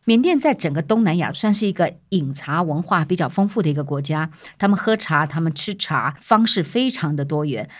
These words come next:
这跟缅甸人爱茶的习惯、跟文化、跟历史有很深的关系。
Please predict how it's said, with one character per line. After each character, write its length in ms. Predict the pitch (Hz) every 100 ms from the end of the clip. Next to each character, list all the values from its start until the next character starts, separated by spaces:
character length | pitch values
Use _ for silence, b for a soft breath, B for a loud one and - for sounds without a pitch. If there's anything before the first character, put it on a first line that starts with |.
| B -
这 120 | 262
跟 120 | 277
缅 360 | 269 175 135 151
甸 260 | 214 170
人 300 | 139 139 175 B B -
爱 260 | - 320 156
茶 340 | - - -
的 100 | 165
习 240 | - 127
惯、 380 | 123 180 139 147 b b -
跟 240 | 202 190
文 180 | 156 170
化、 400 | - 185 139 - _ -
跟 200 | 208 214
历 160 | 240
史 380 | 156 - 156 117 b -
有 200 | 156 165
很 440 | - - 143 139
深 200 | - 170
的 80 | 165
关 240 | 143 143
系。 340 | 139 127 135